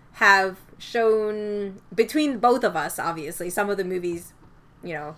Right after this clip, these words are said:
Elwood's seen and some of the movies I've seen, um, that really do give them a unique eye in cinema, that we want to cover the movies that they've done. Um, well, at least we've picked one movie for each female director.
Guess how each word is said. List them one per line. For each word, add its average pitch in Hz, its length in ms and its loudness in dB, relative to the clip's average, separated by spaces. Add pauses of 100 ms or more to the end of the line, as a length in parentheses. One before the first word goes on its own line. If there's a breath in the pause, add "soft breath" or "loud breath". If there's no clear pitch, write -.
(160)
Elwood's 185 440 -2
seen 175 340 -6
and 156 120 -8
some 165 140 -4
of 156 60 -6
the 156 60 -8
movies 147 360 -10
I've 175 300 -2
seen, 170 420 -8 (440 soft breath)
um, 170 500 -4
that 180 320 2 (420)
really 247 460 2
do 220 720 0 (1500)
give 277 200 4
them 285 140 4
a 254 40 0
unique 226 600 -4 (200)
eye 170 380 6 (100)
in 165 400 -12
cinema, 165 480 -2
that 175 300 -2
we 202 300 -4
want 190 340 -2
to - 80 -10
cover 180 580 -4
the 180 80 -8
movies 170 300 -6
that 160 160 -8
they've 147 200 -10
done. 160 360 -6 (460 soft breath)
Um, 147 600 -6
well, 196 280 4
at 196 60 0
least 190 220 -2
we've 175 160 -4
picked 160 240 -6
one 175 200 -2
movie 156 280 -10
for 160 180 -8
each 151 240 -14
female 135 360 -14
director. 147 540 -10